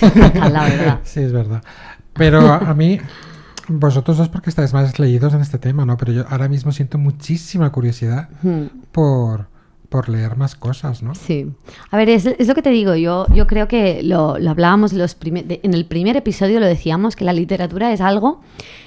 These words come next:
Speaker 1: eh, que también tiene como un proceso, es decir,
Speaker 2: Ujú.
Speaker 1: no puedes empezar quizás con, eh, On the Road o con Aullido a introducirte al mundo literario,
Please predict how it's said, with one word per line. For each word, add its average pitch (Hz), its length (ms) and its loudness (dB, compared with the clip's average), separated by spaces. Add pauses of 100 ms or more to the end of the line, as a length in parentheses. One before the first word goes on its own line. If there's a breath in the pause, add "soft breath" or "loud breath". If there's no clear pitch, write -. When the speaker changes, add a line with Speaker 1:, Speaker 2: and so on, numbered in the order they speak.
(120)
Speaker 1:
eh, 180 220 0
que 175 100 -4
también 180 320 2
tiene 208 280 2
como 180 240 0
un 180 280 2
proceso, 214 680 -4
es 214 100 -2
decir, 156 400 0
Speaker 2:
Ujú. 131 80 -6 (340 loud breath)
Speaker 1:
no 180 120 0
puedes 180 220 0
empezar 165 420 -4
quizás 147 320 -10
con, 151 440 -4 (340 soft breath)
eh, 170 260 -2
On 165 160 4
the 156 80 0
Road 165 360 2
o 156 140 0
con 156 200 -2
Aullido 156 840 -2
a 151 300 -4
introducirte 165 500 -4
al 165 100 0
mundo 170 220 -2
literario, 165 680 -4